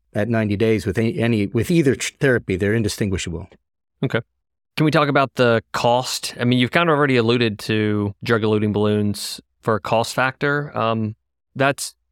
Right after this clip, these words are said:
Speaker 2: that's kind of an issue. Like, what do you, what do you do about it, or how do you address it?
Speaker 1: That's a tough one, right? I, again, I, I preface this that I'm practicing in an H O P D setting, and
Speaker 2: Hold on,
Speaker 1: you know,
Speaker 2: wh-,
Speaker 1: the
Speaker 2: for those who don't know, what's H O P D?
Speaker 1: Hosp-, hospital-based dialysis
Speaker 2: Yeah.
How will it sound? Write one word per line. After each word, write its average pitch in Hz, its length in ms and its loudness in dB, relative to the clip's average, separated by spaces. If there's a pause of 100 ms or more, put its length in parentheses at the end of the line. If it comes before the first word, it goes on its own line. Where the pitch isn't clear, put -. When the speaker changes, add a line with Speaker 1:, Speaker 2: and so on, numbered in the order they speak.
(320)
Speaker 2:
that's 113 140 -2
kind 147 140 4
of 139 60 2
an 139 80 6
issue. 107 260 2
Like, 107 160 0
what 131 120 0
do 131 40 0
you, 127 240 0
what - 140 -4
do 120 60 2
you 117 80 0
do 131 140 2
about 143 320 2
it, 151 280 0
or 113 640 2 (160)
how 120 160 -2
do 117 80 0
you 113 100 2
address 113 380 0
it? 120 200 0 (480)
Speaker 1:
That's 160 240 4
a 208 60 2
tough - 320 0
one, 104 180 -4 (140)
right? 120 220 2
I, 127 140 4 (100)
again, 113 420 0
I, 107 240 2 (100)
I 117 200 2
preface 113 600 -2
this 117 360 0
that 104 180 0
I'm 107 380 0 (200)
practicing 110 520 -2
in 104 120 0
an 90 60 -4
H 110 220 0
O 104 100 0
P 101 180 -2
D 95 140 -2
setting, 110 480 -4 (240)
and 104 560 0
Speaker 2:
Hold 147 120 0
on, 135 40 4
Speaker 1:
you 127 60 2
know, 135 80 4
Speaker 2:
wh-, 92 60 0
Speaker 1:
the 107 60 0
Speaker 2:
for 135 120 2
those 123 240 2
who 120 180 0
don't 117 140 2
know, 113 100 2
what's 110 200 0
H 113 140 0
O 107 80 2
P 113 140 -2
D? 110 140 2
Speaker 1:
Hosp-, 127 340 0
hospital-based 131 800 -2
dialysis 110 500 0
Speaker 2:
Yeah. 104 140 0